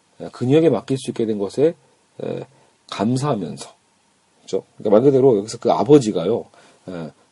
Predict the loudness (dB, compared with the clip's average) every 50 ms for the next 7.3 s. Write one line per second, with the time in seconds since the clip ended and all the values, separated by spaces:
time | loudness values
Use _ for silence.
0 | _ -12 -10 -10 -10 -10 _ _ _ _ _ _ _ _ _ -20 -16 -14 -14 -14
1 | -14 -18 _ _ _ _ _ _ _ -8 -4 -2 0 0 0 -2 -6 -4 2 6
2 | 6 6 6 6 4 4 4 4 2 0 0 -2 -2 -4 -4 -6 -4 -4 -4 -6
3 | -6 -10 -14 _ _ _ _ -8 -6 -4 -2 0 0 0 0 -2 -2 -2 -2 0
4 | 2 2 0 0 -2 -4 -2 -2 -2 -2 -2 -4 -4 -2 -2 0 0 0 -2 -4
5 | _ _ _ -12 -12 -2 0 0 0 2 0 0 0 0 0 0 0 0 0 0
6 | 0 -2 -2 -4 -6 -6 -4 -4 -2 0 2 2 2 0 -2 -4 -8 -8 -10 -8
7 | -4 -2 -2 -2 -2